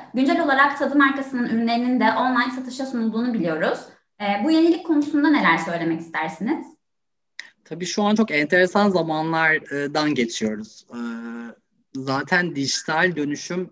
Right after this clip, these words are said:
Speaker 2: uzun süredir hayatımızın içerisindeydi.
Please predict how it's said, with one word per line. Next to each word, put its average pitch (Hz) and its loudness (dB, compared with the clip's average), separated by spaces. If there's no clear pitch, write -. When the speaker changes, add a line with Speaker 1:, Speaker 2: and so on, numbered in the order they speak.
Speaker 2:
uzun 156 -2
süredir 151 -2
hayatımızın 135 -2
içerisindeydi. 127 -4